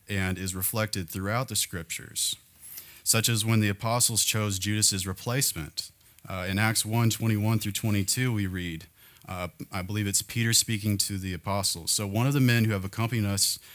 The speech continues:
during all the time that the Lord Jesus went in and amou-, and out among us, beginning from the baptism of John until the day when he was taken up from us."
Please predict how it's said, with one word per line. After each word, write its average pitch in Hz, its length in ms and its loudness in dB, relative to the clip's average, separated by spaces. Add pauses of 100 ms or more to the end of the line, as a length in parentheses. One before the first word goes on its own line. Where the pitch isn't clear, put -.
(420)
during 104 220 2
all 120 180 6
the 151 80 6
time 127 300 4
that 110 80 0
the 104 80 -4
Lord 113 240 0
Jesus 107 420 0
went 101 160 0
in 104 180 2
and 107 100 2
amou-, 98 340 2 (260)
and 98 240 2
out 95 320 -2
among 92 420 0
us, 76 460 -2 (520)
beginning 104 480 2
from 110 140 2
the 95 80 2
baptism 110 640 0
of 110 100 -2
John 95 340 0
until 90 220 -4
the 87 80 -4
day 92 220 0
when 98 160 0
he 90 120 -2
was 85 120 -2
taken 95 340 -2
up 87 180 -8
from 80 200 -8
us." - 420 -6